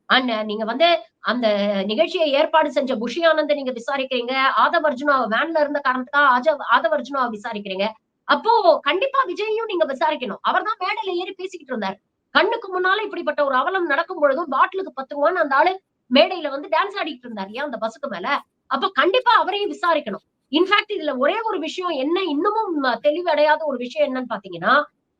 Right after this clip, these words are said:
கரூர் போலீஸ் கேட்ட போதும் வேனுக்குள்ள இருந்த சி சி டி வி ஃபுட்டேஜை இவங்க கொடுக்கல, மறுத்துட்டாங்க. ஸ்பெஷல் இன்வெஸ்டிகேஷன், அ, டீம் கிட்டயும் இவங்க கொடுக்கல. இப்ப சி பி ஐ கேட்டிருக்கிறாங்க, சி பி ஐ கிட்ட ஹேண்ட் ஓவர் பண்ணிட்டாங்களா? முழுமையான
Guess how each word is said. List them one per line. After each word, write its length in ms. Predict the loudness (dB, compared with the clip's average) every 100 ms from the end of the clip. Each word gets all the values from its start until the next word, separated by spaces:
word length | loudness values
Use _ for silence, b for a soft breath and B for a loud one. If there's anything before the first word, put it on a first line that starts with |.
| 0
கரூர் 280 | 2 4 0
போலீஸ் 380 | 2 2 2 0
கேட்ட 220 | 0 0
போதும் 340 | 0 0 0
வேனுக்குள்ள 420 | 0 0 0 -2 -2
இருந்த 540 | -2 -2 0 0 0
சி 160 | -2 -6
சி 120 | -12
டி 120 | -10
வி 120 | -8 -8
ஃபுட்டேஜை 320 | -6 -2 0
இவங்க 220 | 0 -2 -4
கொடுக்கல, 300 | -4 -4 -6 0
மறுத்துட்டாங்க. 420 | 2 2 -2 -6 -6 _ _ _
ஸ்பெஷல் 500 | 2 2 2 0 -2
இன்வெஸ்டிகேஷன், 560 | -2 -4 -4 -2 -4
அ, 180 | -2 -2
டீம் 280 | -2 -4 -6
கிட்டயும் 140 | -4
இவங்க 320 | -2 -2 -2 -2
கொடுக்கல. 300 | -2 -2 -4 -6 _ _ _
இப்ப 200 | 0 2
சி 180 | 4 4
பி 100 | 4
ஐ 120 | 2
கேட்டிருக்கிறாங்க, 520 | 2 2 2 2 2
சி 200 | 0 -2
பி 80 | -2
ஐ 100 | -2
கிட்ட 180 | -2 -2
ஹேண்ட் 240 | 0 2
ஓவர் 180 | 2 2
பண்ணிட்டாங்களா? 680 | 2 0 0 2 4 4 4
முழுமையான 880 | 2 -6 -6 -2 2 2 2 0 0